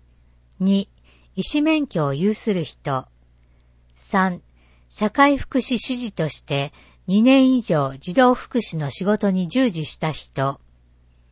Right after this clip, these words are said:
四、それらに準じる人で、業務に必要な学識経験を有する人。普通自動車運転免許を有する人。簡単なパソコン操作、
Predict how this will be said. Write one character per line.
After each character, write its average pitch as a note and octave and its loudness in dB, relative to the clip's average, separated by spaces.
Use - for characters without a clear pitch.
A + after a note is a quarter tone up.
四、 F#3+ 2
そ B3 0
れ D#4 6
ら C#4+ 6
に F#3 0
準 C4 0
じ C4+ 2
る A3+ 2
人 F3+ -2
で、 D3+ -2
業 B3+ 6
務 A3+ 4
に F3+ 0
必 - -4
要 A3+ 6
な G3+ 2
学 F#3+ 0
識 - -4
経 C#4 4
験 D3+ -2
を C3+ -4
有 F3 0
す G3+ -2
る D#3+ -2
人。 C3+ -6
普 - -20
通 - -2
自 D4 0
動 C#4+ 6
車 C4 2
運 C4+ 2
転 C4 4
免 B3 2
許 C#3 -2
を C3+ -2
有 F#3+ 2
す G3 -4
る E3 -2
人。 - -6
簡 B3 2
単 A#3 2
な G#3+ 2
パ F#3+ -2
ソ C#4 2
コ C#4+ 2
ン C4+ 0
操 B3 2
作、 C#3+ -4